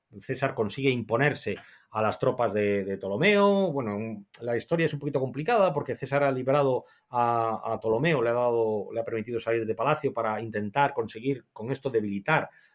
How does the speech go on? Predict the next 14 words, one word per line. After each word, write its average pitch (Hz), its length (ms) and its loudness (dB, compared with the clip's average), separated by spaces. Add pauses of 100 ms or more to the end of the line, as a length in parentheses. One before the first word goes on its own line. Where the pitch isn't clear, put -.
¿no? 151 180 -4
la, 98 480 0
la 107 140 -6
posición, 107 800 -6 (100)
eh, 101 300 -6
enemiga, 156 500 0
si 131 140 -8
Ptolomeo 110 340 -2
se 113 100 -8
mantenía 110 400 -8
fiel, 143 320 0
como 101 200 -12
había 110 160 -6
prometido, 98 420 -8